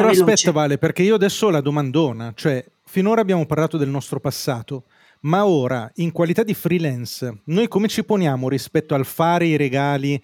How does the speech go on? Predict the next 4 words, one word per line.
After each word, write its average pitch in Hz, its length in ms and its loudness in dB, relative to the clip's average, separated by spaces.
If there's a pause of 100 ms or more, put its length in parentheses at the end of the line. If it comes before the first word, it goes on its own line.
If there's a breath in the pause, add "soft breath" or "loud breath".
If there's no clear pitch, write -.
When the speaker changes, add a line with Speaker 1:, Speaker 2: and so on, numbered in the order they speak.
(220)
Speaker 1:
ai 135 160 -4
clienti, 131 760 -2
ai 127 160 -2
collaboratori? 131 1200 -2